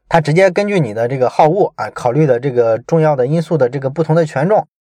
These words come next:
直接列一个公式出来，然后算出来上哪个学校对你的孩子啊，综合来说是最好的，直接给你一个客观理性的结果。那你说你听不听人工智能的？那肯定要听啊，是不是？也包括说你自己的这个身体状况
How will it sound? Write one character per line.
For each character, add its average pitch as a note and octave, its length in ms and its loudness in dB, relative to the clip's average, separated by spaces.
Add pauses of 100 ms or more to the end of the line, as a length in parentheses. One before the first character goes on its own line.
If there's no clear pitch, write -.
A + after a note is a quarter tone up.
(120)
直 C3 120 -6
接 D#3 100 4
列 D#3+ 220 2
一 D3 40 -4
个 D#3 120 0
公 D#3+ 160 -2
式 E3 140 -2
出 - 120 -6
来， G2+ 220 -2
然 A#2 160 -2
后 B2+ 80 -2
算 C#3 180 0
出 A#2+ 80 -6
来 G2+ 300 -2
上 G3+ 180 4
哪 C3 100 2
个 A#2+ 80 2
学 D#3 160 0
校 E3+ 140 2
对 D3+ 140 -2
你 A#2 100 -8
的 G2 100 -4
孩 G#2+ 220 -2
子 C#3 80 0
啊， A2+ 240 -2 (160)
综 D#3+ 160 2
合 B2+ 100 2
来 B2+ 140 0
说 C#3 160 -2
是 C#3 80 -4
最 C#3+ 140 2
好 - 140 -4
的， A2 220 -4 (400)
直 F3 120 0
接 G#3+ 120 2
给 A#3 120 2
你 G#3 100 0
一 C3+ 60 -2
个 D#3+ 160 4
客 F3+ 180 -4
观 F#3+ 160 2
理 A#2 80 -6
性 E3+ 160 -4
的 C3 80 -2
结 G2+ 140 -6
果。 G2 180 -2 (340)
那 A#2+ 80 -12
你 A2 140 -10
说 A2 220 0
你 A#2+ 100 -8
听 C#3+ 160 -2
不 C#3 60 -2
听 B2 160 0
人 G#2+ 160 -4
工 G#2+ 100 -8
智 A2+ 80 -4
能 G2 160 -6
的？ G#2 160 -4 (180)
那 E3+ 60 -10
肯 C#3+ 140 -4
定 G3+ 100 2
要 A3+ 80 4
听 C3+ 220 -6
啊， A#2 100 -4
是 A2 60 -6
不 B2+ 80 -4
是？ C#3 240 2
也 C3+ 120 2
包 F3 140 4
括 G#3 140 2
说 F3+ 140 0
你 C#3 180 -4
自 D3+ 120 -4
己 B2 140 -4
的 A2+ 140 -6
这 C#3 100 -4
个 B2+ 100 2
身 D#3+ 160 0
体 C#3 80 -2
状 D3 200 2
况 C3+ 180 -2